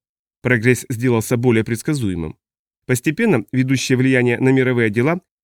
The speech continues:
приобрели команды технарей, стоящие за спиной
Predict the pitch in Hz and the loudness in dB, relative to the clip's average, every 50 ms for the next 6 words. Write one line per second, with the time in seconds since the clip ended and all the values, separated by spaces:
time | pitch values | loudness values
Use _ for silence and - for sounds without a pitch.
0 | _ _ - 117 123 113 123 135 175 220 - - 127 127 123 120 113 120 113 - | _ _ -2 0 0 0 2 0 0 -2 -2 0 0 2 2 2 0 -2 -2 -4
1 | 123 - 160 170 165 151 113 95 - - - 120 120 117 113 - 127 110 117 110 | -4 -2 -2 0 0 0 0 -2 -4 -2 0 0 0 0 0 0 -2 -2 -2 -4
2 | 120 - - - 127 151 175 180 | -6 -6 -2 0 0 2 2 0